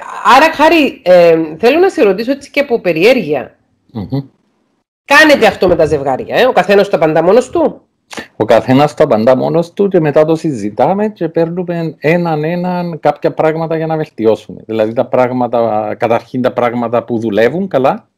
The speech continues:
Speaker 2: πάνε ρολόι, ε, τι δουλεύει καλά και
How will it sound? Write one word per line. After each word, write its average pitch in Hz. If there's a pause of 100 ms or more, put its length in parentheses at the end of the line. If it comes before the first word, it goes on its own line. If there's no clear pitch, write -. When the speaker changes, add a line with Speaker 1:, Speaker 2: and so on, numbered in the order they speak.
(100)
Speaker 2:
πάνε 123
ρολόι, 113 (500)
ε, 117
τι 123
δουλεύει 117
καλά 165 (240)
και 127